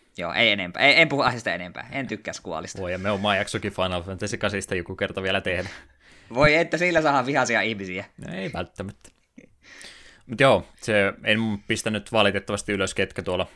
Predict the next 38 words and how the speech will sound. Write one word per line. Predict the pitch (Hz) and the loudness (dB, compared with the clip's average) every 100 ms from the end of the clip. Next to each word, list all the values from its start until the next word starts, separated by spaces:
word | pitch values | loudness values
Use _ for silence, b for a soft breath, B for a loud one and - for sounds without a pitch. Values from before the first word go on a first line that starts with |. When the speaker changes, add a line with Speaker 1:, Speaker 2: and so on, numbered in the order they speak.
| - | -8
Speaker 2:
ää, | 101 95 90 | -2 0 0
Limit | 92 92 | -2 -4
Breakissä | - 92 92 - | 0 0 0 -4
oli | 92 87 | -4 -4
tätä | 92 92 | -2 -2
peliä | 90 92 90 _ | 0 -2 -4 _
pelaamassa, | 95 90 90 101 117 | -4 -2 -2 -4 -8
mutta | 117 147 139 _ - | -4 -4 -4 _ -6
hekin | 101 120 | -6 -4
kertoo | 147 120 120 117 104 | 0 0 0 2 4
aika | 101 | 4
paljon | 101 98 98 - - 95 | 2 -2 -2 -12 -14 -6
hyviä | 92 92 | 0 0
asioita | 95 101 101 | 0 0 -2
Final | 92 90 90 | 0 -2 -2
Fantasy | 92 90 92 | -4 -4 -4
kasista, | 92 92 - 95 | -4 -6 -8 -8
semmosia, | 90 85 95 | -8 -6 -6
mitkä | 90 101 | -6 -6
tuli | 95 92 | -4 -6
itsellekin | - 90 87 - 92 | -2 -2 -2 -4 -4
ihan | 90 b b b b b - | -4 b b b b b -6
uutena | 90 87 92 | -4 -2 -2
tietona, | 87 92 85 90 87 - | 0 -2 -2 -2 -4 -6
just | 90 - | -8 -6
niin | 92 - - | -6 -6 -16
Squallihan | - 92 85 87 92 | -8 -4 -2 -2 -2
näin | 95 90 | -2 0
hahmonakin, | 92 92 92 92 92 98 98 | 0 0 -4 -6 -4 -4 -4
niin | 98 B B B B - | -6 B B B B -8
en | 92 87 | -4 0
tiedä, | 95 92 | 2 2
onko | 92 | 0
se | 104 | -8
käännösvirhe | - 104 101 95 - 104 98 90 | 2 4 4 0 -4 0 0 2
vai | 98 | 0
mikä, | 95 95 104 | -2 -2 -2
mutta | 92 - 95 | -2 -4 -6